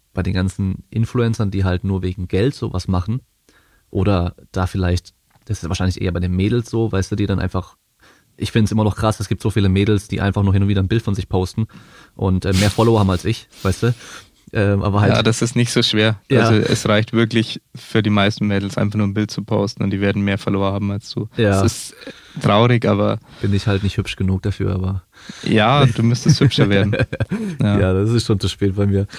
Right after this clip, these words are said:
Speaker 1: Aber auf,
Speaker 2: <laughs>
Speaker 1: auf jeden Fall, weißt du, so da, dann rutschen die vielleicht in so ein kleines Sponsoring rein und so weiter und dann merkst du halt, die, die das einfach nur fürs Geld machen,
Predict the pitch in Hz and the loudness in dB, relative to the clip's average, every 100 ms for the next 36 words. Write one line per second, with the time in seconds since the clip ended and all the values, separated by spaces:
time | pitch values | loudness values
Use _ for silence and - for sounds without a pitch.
0 | - - - 107 139 - 160 208 - - | -20 -18 -4 2 4 6 4 4 2 -2
1 | - - - - 117 120 117 127 110 110 | -6 -20 -20 -6 -2 2 2 2 2 2
2 | 113 117 110 104 101 - _ 107 104 123 | 0 0 2 2 0 -8 _ 0 2 2
3 | - 120 117 110 110 107 104 - 110 101 | 2 2 4 4 4 4 2 0 0 0
4 | - 113 117 117 110 107 110 104 107 107 | 0 -2 2 2 2 2 2 0 0 0
5 | 107 107 98 101 107 - _ _ _ _ | 2 0 2 2 0 -2 _ _ _ _
6 | _ - 117 101 117 127 - 123 113 - | _ 0 0 2 2 0 2 2 2 0
7 | 131 135 123 120 - - - 113 123 123 | -6 -4 -2 -2 -4 -8 -6 -4 -2 -2
8 | 113 98 - 123 123 101 123 | -2 -2 -2 -4 0 0 -2